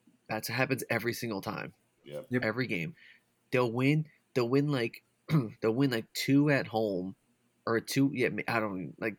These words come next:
Speaker 1: then one in Houston, and it's gonna go back to Game Seven for Houston, and then they're gonna win a game. Like,
Speaker 2: Mm-hmm.
Speaker 1: it, it happens every year.
Speaker 2: Yeah. Um, I mean, obviously, I would want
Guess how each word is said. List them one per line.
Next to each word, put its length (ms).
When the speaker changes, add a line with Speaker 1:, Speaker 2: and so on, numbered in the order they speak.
Speaker 1:
then 200
one 240
in 120
Houston, 580
and 160
it's 100
gonna 140
go 120
back 260
to 80
Game 240
Seven 340
for 140
Houston, 560
and 100
then 80
they're 100
gonna 120
win 160
a 60
game. 280
Like, 160
Speaker 2:
Mm-hmm. 240
Speaker 1:
it, 100
it 20
happens 440
every 260
year. 240
Speaker 2:
Yeah. 160
Um, 420
I 60
mean, 80
obviously, 280
I 40
would 140
want 220